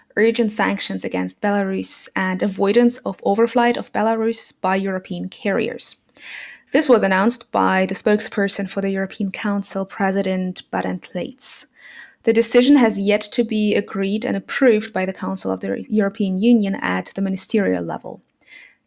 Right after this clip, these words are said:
In particular, the European Council demands the immediate release of Roman Protasevich and Sofia Sapega, and that their freedom of movement will be guaranteed. And also the European Council calls on the International Civil Aviation Organization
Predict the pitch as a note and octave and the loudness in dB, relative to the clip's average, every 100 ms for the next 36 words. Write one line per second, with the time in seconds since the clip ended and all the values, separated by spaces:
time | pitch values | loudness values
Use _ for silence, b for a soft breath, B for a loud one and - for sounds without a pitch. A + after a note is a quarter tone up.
0 | - B3+ B3 A3+ F3+ F3 - F3+ F#3 F#3+ | 2 4 4 2 -2 -6 -10 -6 -4 -6
1 | - G#3+ B3 B3 A#3+ A#3+ A3+ G#3+ - F#3+ | 0 4 6 6 4 4 0 0 -4 -4
2 | F#3 - F#3 - _ G#3+ G#3 G#3 B3 B3 | -4 -6 -6 -8 _ 2 4 4 2 2
3 | A3 G#3+ G#3+ B3 C#4 C4+ C#4 A#3 - - | 0 2 4 6 6 4 2 0 -2 -6
4 | - - F3+ - F#3+ F#3+ F#3+ G3 F#3 F#3 | -6 -4 -4 -6 -6 -4 -4 -4 -4 -4
5 | F#3 F#3 F#3 F#3 - F#3 - - - - | -6 -6 -6 -6 -4 -2 -2 -6 -4 -2
6 | G3 B3 B B B B _ A3 B3+ C#4 | -2 -4 B B B B _ 4 8 8
7 | C4+ C4 B3+ - A3+ B3 A#3+ G#3+ G3 F#3+ | 6 2 2 2 4 6 4 2 -2 -2
8 | G3 G3 F#3+ F3 F3 F#3 F#3 F#3 F#3 F#3 | -2 -4 -6 -10 -8 -8 -6 -4 -4 -6
9 | F#3 - F#3 F#3+ B3 B B B B - | -10 -6 -4 -4 -6 B B B B 0
10 | A#3+ A#3+ A#3+ G#3 G3+ G3 G3 G#3 F#3+ F#3 | 4 6 4 2 2 2 0 0 -2 -2
11 | F#3 F#3+ F#3 - F#3 - A3+ A#3 B3+ - | -4 -4 -6 -6 -8 -2 4 4 4 0
12 | A3+ G#3 G3+ G#3+ G#3 G3+ - A#3+ A#3+ - | 0 2 0 0 0 0 2 2 0 -2
13 | G#3+ A3 G3+ G3+ C4+ C#4 G3+ F#3 F3 F3 | 0 0 0 2 2 0 -2 -4 -6 -6
14 | F#3 F3+ - G#3 B3 | -4 -4 -4 -4 -4